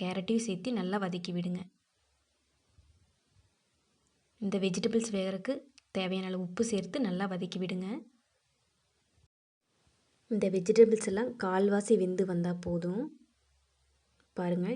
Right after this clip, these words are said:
இப்ப வெந்ததுக்கப்புறம் இந்த வெஜிடபிள் எல்லாம் ஒரு ஓரமா தள்ளிட்டு நாம எடுத்து வச்சிருந்த மூணு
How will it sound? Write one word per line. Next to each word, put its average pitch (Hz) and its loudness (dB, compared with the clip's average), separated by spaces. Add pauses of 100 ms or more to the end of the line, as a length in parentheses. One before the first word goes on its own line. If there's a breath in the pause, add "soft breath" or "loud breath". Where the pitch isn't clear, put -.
(100)
இப்ப 185 -2 (140)
வெந்ததுக்கப்புறம் 185 0 (540)
இந்த 180 0
வெஜிடபிள் 202 2
எல்லாம் 196 0
ஒரு 180 2
ஓரமா 185 -2 (100)
தள்ளிட்டு 170 -2 (480 loud breath)
நாம 180 2
எடுத்து 214 6
வச்சிருந்த 190 0 (100)
மூணு 190 0